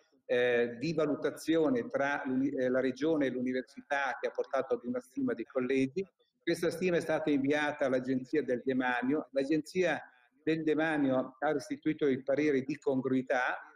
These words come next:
e a questo punto c'è stato un impegno ancora più importante della Regione Marche, perché la Regione Marche ha, eh, eh, è intervenuta con, eh,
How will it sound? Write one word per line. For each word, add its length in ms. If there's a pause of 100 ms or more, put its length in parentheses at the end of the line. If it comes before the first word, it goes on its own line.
(140)
e 120
a 60
questo 320
punto 680 (600)
c'è 140
stato 400
un 80
impegno 460
ancora 420
più 160
importante 680
della 220
Regione 380
Marche, 420
perché 200
la 100
Regione 320
Marche 560 (480)
ha, 840 (140)
eh, 60
eh, 180
è 60
intervenuta 880 (460)
con, 380
eh, 680